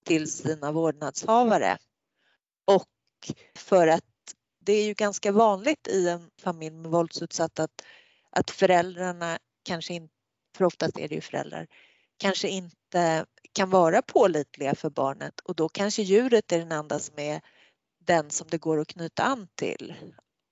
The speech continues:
Och det ger ju en särskild utsatthet att kanske förlora den enda pålitliga familjemedlemmen. Och sen så finns det ju också de som använder detta,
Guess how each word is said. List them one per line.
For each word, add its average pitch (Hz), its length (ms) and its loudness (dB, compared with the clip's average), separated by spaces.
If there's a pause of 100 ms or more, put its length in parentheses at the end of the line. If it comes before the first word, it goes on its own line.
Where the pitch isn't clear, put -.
(180)
Och 165 340 2 (260)
det 226 360 4 (480)
ger 160 320 0
ju 156 160 -2
en 156 160 -8
särskild 160 600 -2
utsatthet 151 760 -4 (400)
att - 180 0
kanske 175 300 -2
förlora 208 500 2
den 180 200 -2
enda 160 340 -6 (180)
pålitliga 160 960 -4 (200)
familjemedlemmen. 175 880 -4 (1400)
Och 226 120 4
sen 196 200 0
så - 80 -6
finns 277 240 -6
det - 80 -2
ju 220 60 6
också 220 260 -2
de 196 200 0
som 190 180 -10
använder 247 720 -2
detta, 170 680 -2